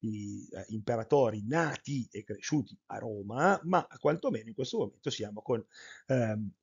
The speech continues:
l'origine italica. Vedete come tutto si allarga progressivamente.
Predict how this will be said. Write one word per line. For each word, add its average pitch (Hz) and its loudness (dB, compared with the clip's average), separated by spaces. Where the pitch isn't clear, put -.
l'origine 117 6
italica. - -2
Vedete 131 0
come 113 0
tutto - -6
si 120 0
allarga 110 2
progressivamente. 101 -6